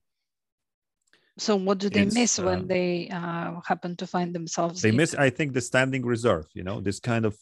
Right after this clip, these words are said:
Speaker 2: feeling that it's out there, it's waiting for me. I can go buy myself coffee,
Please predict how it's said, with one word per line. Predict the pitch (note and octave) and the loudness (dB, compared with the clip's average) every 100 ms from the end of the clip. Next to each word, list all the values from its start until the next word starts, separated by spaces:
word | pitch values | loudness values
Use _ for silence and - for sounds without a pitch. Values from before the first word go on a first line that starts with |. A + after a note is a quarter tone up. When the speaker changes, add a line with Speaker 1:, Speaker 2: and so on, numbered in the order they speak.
| - | 0
Speaker 2:
feeling | A#2+ A#2 A2 | 2 2 2
that | G#2+ G2+ | 2 2
it's | B2 G#2+ - | 2 2 2
out | B2 B2 A#2+ - | 2 2 0 -2
there, | F#2+ E2+ - _ | -4 -4 -8 _
it's | - - | -8 -6
waiting | A2+ A#2+ A#2+ G#2 G2+ G2+ G2 | 2 4 4 0 -4 -10 -10
for | - F2+ | -6 -6
me. | E2 F2 _ _ _ _ _ _ | -6 -12 _ _ _ _ _ _
I | A#2 C#3 | 2 2
can | - C#3 | 4 2
go | A2 G#2+ A2+ A#2 | 4 6 4 0
buy | G2+ G2+ A#2 | 0 2 2
myself | B2+ - A#2+ - | 0 0 0 0
coffee, | - G#2 - G2+ G2 | 0 -2 0 -4 -4